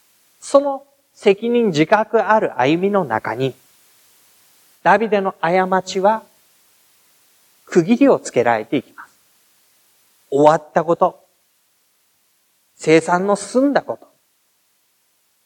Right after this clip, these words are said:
そしてそのところに、主の祭壇が築かれ、神殿が築かれ、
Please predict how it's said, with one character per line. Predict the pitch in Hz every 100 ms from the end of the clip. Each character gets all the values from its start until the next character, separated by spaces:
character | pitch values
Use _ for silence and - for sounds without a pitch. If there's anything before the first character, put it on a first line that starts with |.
| _ _ _ _ _
そ | -
し | 190
て | 220
そ | 208 196
の | 196
と | 196
こ | 190
ろ | 190
に、 | 160 160 123 _ _ _ _ _ _ _ _ _
主 | - -
の | 208 -
祭 | - - 131 139
壇 | 143 147
が | 147
築 | 170 151 170
か | 185
れ、 | 180 - _ _ _ _ _ -
神 | - 151 156 180
殿 | 220 214
が | 214
築 | 170 131
か | 139
れ、 | 120 -